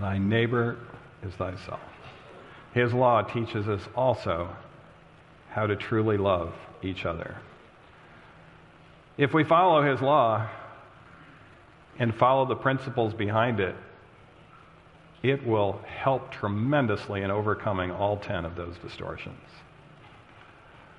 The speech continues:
Love to God, love to mankind. The verse you heard first today in the scripture reading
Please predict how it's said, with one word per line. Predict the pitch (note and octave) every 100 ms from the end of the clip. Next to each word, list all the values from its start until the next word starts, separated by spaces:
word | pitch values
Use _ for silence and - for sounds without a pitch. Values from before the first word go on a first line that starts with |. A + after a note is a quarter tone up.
| - - - - - G#2
Love | A2 C#3+ C#3+
to | C3
God, | F#2+ F2 E2 F#2 E2+ - - - - - - - - - -
love | G2+ G#2 G2+
to | G#2
mankind. | F#2+ F2+ F#2 F2+ - F2+ G#2 - - - - - -
The | B2
verse | C3 D#3 -
you | C3+
heard | B2 C3+ C3 G#2+ -
first | C3+ B2+ - -
today | G#2+ G#2+ G#2+ A2
in | G#2
the |
scripture | G2 - A2+ - G2+
reading | G2 F#2+ G2